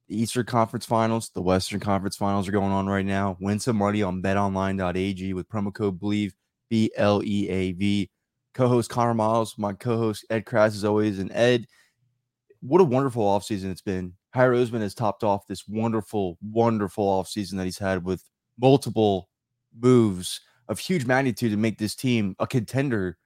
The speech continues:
going forward under Jalen Hurts. Uh, with the addition of James Bradberry now, the outside cornerback released by the New York Giants last week,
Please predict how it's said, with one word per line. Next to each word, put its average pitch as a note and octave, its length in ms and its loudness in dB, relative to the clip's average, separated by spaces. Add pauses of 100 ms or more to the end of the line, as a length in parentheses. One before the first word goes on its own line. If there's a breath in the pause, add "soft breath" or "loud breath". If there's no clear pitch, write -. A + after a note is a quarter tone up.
(240)
going B2+ 240 2
forward B2 320 2
under G#2 180 -2
Jalen G#2 360 -4
Hurts. G#2 500 -2 (340)
Uh, G2+ 300 6 (420)
with A2 220 -4
the C#3 80 6
addition C#3 400 2
of A#2+ 100 2
James B2+ 260 0
Bradberry A2+ 560 4
now, G2 240 0
the G#2 120 2
outside A2 460 2
cornerback G#2+ 580 0
released G#2+ 320 -2
by G#2+ 100 0
the G2+ 80 0
New G#2+ 80 -6
York G#2 180 -2
Giants G#2+ 360 -6
last G2+ 280 -2
week, A2 240 -4